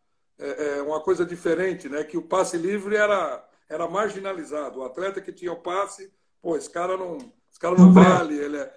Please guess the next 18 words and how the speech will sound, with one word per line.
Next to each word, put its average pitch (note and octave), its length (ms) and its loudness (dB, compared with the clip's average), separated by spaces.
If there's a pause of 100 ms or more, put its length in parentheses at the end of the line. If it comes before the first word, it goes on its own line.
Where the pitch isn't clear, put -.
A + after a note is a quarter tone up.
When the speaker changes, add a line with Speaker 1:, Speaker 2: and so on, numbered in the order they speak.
(120)
Speaker 2:
É. D#3 320 0
Speaker 1:
Eu E3+ 80 -2
comprei G3+ 280 -2
o F#3+ 60 2
passe, G#3 340 -2
apostei G3+ 600 -2
em G3+ 120 -8
mim G#3 360 -12
e F#3+ 80 -14
aluguei F#3 280 -4
pra F3+ 140 -6
Portuguesa. E3+ 720 -6
Aí E3+ 240 -14
tive E3 220 -20
no D#3+ 100 -20
Taquaritinga D#3 640 -10
dois D#3+ 320 -10
anos, E3+ 260 -10